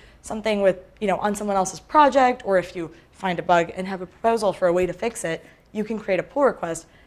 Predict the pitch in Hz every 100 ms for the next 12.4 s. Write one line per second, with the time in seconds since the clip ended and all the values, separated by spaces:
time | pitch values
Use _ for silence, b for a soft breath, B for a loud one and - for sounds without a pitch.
0 | b - 185 185 180 - 175 165 175 165
1 | 156 151 147 - - _ b b b -
2 | 302 285 294 247 220 190 175 160 151 -
3 | 311 339 - _ _ _ _ _ _ 294
4 | - 339 381 415 277 220 214 202 202 b
5 | b b - 196 185 180 175 - 160 160
6 | - - - _ - 226 214 - - _
7 | _ _ b b b b b b _ _
8 | _ _ - 285 294 - 311 285 220 175
9 | 170 - - 214 - 190 175 - _ 180
10 | 180 180 - 156 - 151 180 170 160 160
11 | 156 - - - 269 285 392 - 202 208
12 | 330 370 359 349